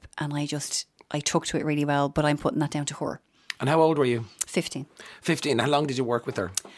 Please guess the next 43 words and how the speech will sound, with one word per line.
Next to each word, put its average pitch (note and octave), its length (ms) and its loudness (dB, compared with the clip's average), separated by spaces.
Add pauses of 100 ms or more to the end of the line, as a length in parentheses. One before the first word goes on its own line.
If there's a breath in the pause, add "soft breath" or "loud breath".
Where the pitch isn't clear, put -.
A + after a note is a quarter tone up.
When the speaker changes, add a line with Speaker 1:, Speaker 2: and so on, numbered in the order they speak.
(200 loud breath)
Speaker 1:
I G#3 120 2
worked G#3+ 260 0
with A3 100 -4
her G3+ 200 6
until F#3 340 0
I E3+ 80 2
was E3+ 160 2
nineteen. D#3 580 4
So D#3 200 0
I D3 80 2
continued E3+ 420 4
to - 80 -2
do D#3 180 0
weekends. D3 640 -2 (540)
Speaker 2:
Oh, B2 80 -2
wow, B2 260 2
did A2+ 120 0
you? F3 60 6
Speaker 1:
And D#3+ 140 6
then D3+ 160 2
I D3 120 0
went C#3+ 220 0
on C#3 160 2
to - 80 -6
do C#3 120 -2
all C#3 120 0
the C3+ 100 -6
other C3 120 -8
things. C3+ 240 -2
So - 180 -2
I C3+ 60 2
did, C3+ 260 0 (240)
you C3+ 120 -2
know, C#3 100 0
I A#2+ 80 -2
was A#2+ 180 -4
a C3+ 40 2
dancer C#3 360 2
and C3 140 2
then C3+ 120 2
I C3+ 120 0
worked, C3 360 -2
uh, C#3 280 0